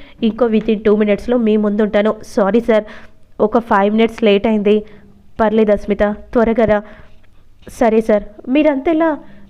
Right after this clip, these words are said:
ఏదైనా పూజ చేయాలనుకుంటే పూజ చేయండి సార్." "సరే" అని అంటూ ఇక వెంటనే శౌర్య అక్కడి నుండి వెళ్ళిపోతాడు. ఇక అస్మిత చాలా సంతోషపడిపోతూ ఉంటుంది. "డ్రైవర్, కాస్త త్వరగా పోనివ్వు." "సరే మేడం" అని అంటూ వెంటనే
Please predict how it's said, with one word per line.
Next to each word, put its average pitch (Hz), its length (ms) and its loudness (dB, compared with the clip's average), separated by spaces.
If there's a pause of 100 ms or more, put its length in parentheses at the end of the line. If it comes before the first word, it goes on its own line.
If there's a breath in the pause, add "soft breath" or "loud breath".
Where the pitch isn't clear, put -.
ఏదైనా 247 240 0
పూజ 247 240 0
చేయాలనుకుంటే 311 560 0
పూజ 339 260 -2
చేయండి 247 380 0
సార్." 240 220 0 (500 loud breath)
"సరే" 220 360 0 (200)
అని 220 220 2
అంటూ 202 240 2 (680 loud breath)
ఇక 233 160 -2
వెంటనే 208 440 0 (380 loud breath)
శౌర్య 320 360 0
అక్కడి 311 260 -2
నుండి 214 140 0
వెళ్ళిపోతాడు. 214 640 0 (600 loud breath)
ఇక 240 180 -2
అస్మిత 208 420 -2 (640 loud breath)
చాలా 240 260 0
సంతోషపడిపోతూ 214 840 -2
ఉంటుంది. 214 360 0 (300)
"డ్రైవర్, 202 360 0 (340)
కాస్త 226 240 -2
త్వరగా 254 380 0
పోనివ్వు." 214 420 2 (160)
"సరే 220 300 0
మేడం" 208 260 2 (160)
అని 214 200 0
అంటూ 208 220 0 (420 loud breath)
వెంటనే 214 380 2